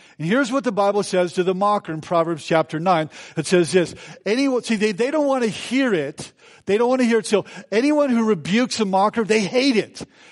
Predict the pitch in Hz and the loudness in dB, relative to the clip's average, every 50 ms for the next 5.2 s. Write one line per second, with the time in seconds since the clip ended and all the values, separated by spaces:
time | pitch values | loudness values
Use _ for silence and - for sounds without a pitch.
0 | - _ - 170 160 - 220 220 175 196 226 220 226 220 208 185 233 240 220 196 | -20 _ -8 -6 -2 0 0 0 2 0 0 2 2 0 0 2 0 0 0 0
1 | - - - - - _ - 180 190 220 240 254 - - 240 233 190 220 208 208 | -2 -6 -14 -20 -20 _ -2 0 2 2 2 0 0 0 0 2 2 2 2 2
2 | 214 254 285 285 - - 202 190 185 - 196 185 185 185 180 - - 208 196 170 | 2 0 0 0 -2 0 2 2 2 2 0 0 0 0 -2 0 0 0 0 0
3 | 139 117 113 _ _ _ _ _ _ - - - _ - 285 294 311 294 269 277 | -2 -6 -12 _ _ _ _ _ _ -20 -20 -14 _ 0 0 2 2 2 2 2
4 | 285 277 277 277 285 302 311 311 302 311 311 294 - - - 285 330 330 269 175 | 2 2 2 2 2 2 2 2 2 2 2 2 0 -2 -2 0 2 2 0 0
5 | - 226 214 | 0 -2 -2